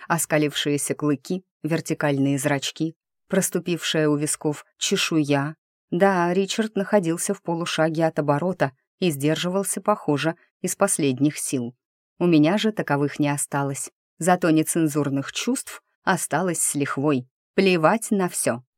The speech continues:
Завтра уже финальная глава. И сегодня я буду честной, чего бы мне это ни стоило. "Какой ещё книги?" "Моей. Я хотела создать мир, куда можно уйти от моей реальности. И тогда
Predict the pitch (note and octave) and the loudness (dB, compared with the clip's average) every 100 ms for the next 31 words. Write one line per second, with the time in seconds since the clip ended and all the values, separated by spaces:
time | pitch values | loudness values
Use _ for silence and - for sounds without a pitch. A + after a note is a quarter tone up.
0 | _ - D#3 E3 - E3+ D#3+ - - F#3+ | _ -4 0 0 0 0 -2 -4 -2 2
1 | E3+ - D#3+ D3+ D3 D3+ D3+ E3 F3+ D#3 | 2 2 0 2 2 2 2 0 -2 -2
2 | B2+ - _ _ - F3 - D3+ G#3+ C#3 | -4 -8 _ _ -2 0 0 2 2 4
3 | C#3 C#3+ C#3+ C3+ C#3+ C#3+ - F3+ D#3 - | 4 4 2 2 0 -2 -2 -4 -2 0
4 | C#3 C#3 - _ - - G3+ F#3 G3 A3 | 2 0 -4 _ -4 2 2 4 4 4
5 | G#3+ D3+ D#3 E3 D#3+ D#3 D3 - C#3 C#3 | 4 6 4 2 2 2 0 -2 -2 0
6 | C#3 C#3+ _ _ _ _ _ - F3+ - | -2 -4 _ _ _ _ _ -2 0 2
7 | D3+ C#3+ C#3+ - C#3+ C3 D3 C3+ B2+ D#3 | 4 4 2 0 -4 2 4 4 4 0
8 | F3+ _ _ C#4+ C4 B3 G#3 D#3+ D3+ - | -2 _ _ 4 6 4 4 4 2 0
9 | _ - G3+ F#3 F#3 F#3+ D#3 D#3 E3 D#3 | _ 0 2 4 2 0 0 2 0 2
10 | D3+ C#3+ F#3 A#3 A#3+ D#3 D#3 F3 F3 E3 | 2 2 0 0 0 0 2 2 0 2
11 | D#3+ D#3+ D#3 A3 A#3+ - - F3+ F3+ E3+ | 4 4 2 0 0 -2 -4 0 2 4
12 | G#3+ A3+ F#3+ C#3 C#3 D3+ - D3+ D3 _ | 4 4 4 4 2 2 0 -4 -6 _
13 | _ - G#3 G#3 D#3 D3+ G3+ | _ 0 2 4 2 2 0